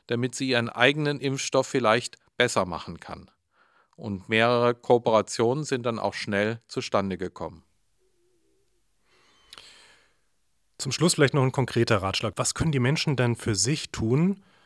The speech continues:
Speaker 2: bis ein Impfstoff oder ein Medikament gefunden ist, auch um ihr Immunsystem womöglich zu stärken oder generell besser durch diese Zeit zu kommen?
Speaker 1: Unsere Regierung hat uns ja klargemacht, wie wichtig es ist,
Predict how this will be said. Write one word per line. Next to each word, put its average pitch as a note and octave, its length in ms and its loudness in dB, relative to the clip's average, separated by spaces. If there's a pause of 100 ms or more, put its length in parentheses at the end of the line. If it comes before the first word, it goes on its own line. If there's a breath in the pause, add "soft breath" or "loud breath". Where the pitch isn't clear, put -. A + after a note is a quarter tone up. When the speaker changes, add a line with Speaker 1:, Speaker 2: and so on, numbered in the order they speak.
(340 soft breath)
Speaker 2:
bis D#3 160 2
ein D3 140 0
Impfstoff C#3+ 420 0
oder C3 120 2
ein A#2+ 80 4
Medikament B2 440 0
gefunden G#2 460 0
ist, F2 220 -6
auch A#2 160 -4
um A#2+ 100 -4
ihr A2+ 120 -4 (140)
Immunsystem B2+ 640 0
womöglich A2 360 0
zu - 120 -6
stärken G#2 500 -4
oder G2+ 400 -2 (220 soft breath)
generell A2 400 4
besser G#2+ 320 0
durch G#2 160 0
diese G2 260 -4
Zeit F2+ 280 -6
zu - 120 -6
kommen? E2+ 380 -16 (2500)
Speaker 1:
Unsere C3+ 440 0
Regierung C#3+ 720 2 (800 loud breath)
hat B2 220 0
uns B2 180 -4
ja A#2+ 140 2
klargemacht, B2+ 640 4
wie A#2 140 0
wichtig D3 360 -6
es A2 180 -6
ist, - 460 -6